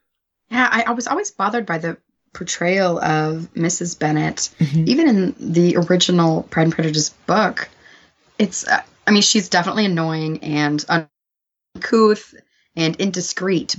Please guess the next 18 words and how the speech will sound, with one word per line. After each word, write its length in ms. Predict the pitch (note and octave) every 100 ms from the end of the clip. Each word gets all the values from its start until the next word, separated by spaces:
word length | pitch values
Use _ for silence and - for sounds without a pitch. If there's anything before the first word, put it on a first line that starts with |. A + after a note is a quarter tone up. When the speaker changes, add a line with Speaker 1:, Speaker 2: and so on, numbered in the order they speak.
| -
Speaker 1:
but 420 | - A#3 E3+ - - _ _ _ _ -
the 120 | F#3+
reason 560 | E3+ F#3+ G#3+ A#3+ A3+ -
that 240 | D#3+ E3
she 240 | - - F#3+
is 80 | G#3
so 140 | -
adamant 320 | - D#3 D#3+
about 220 | D3 D#3 -
getting 180 | D#3
them 140 | D3 D3
married 460 | D#3 G3 D#3 D#3 - _ _ _ -
is 260 | F3+ D#3+ -
a 80 |
really 280 | E3 G#3+ -
serious 760 | D#3 - G3 G3+ F3 D#3+ - -
deal. 600 | F3 G3 A3+ E3 E3 E3+ -
Speaker 2:
Yeah, 280 | G#3+ G#3+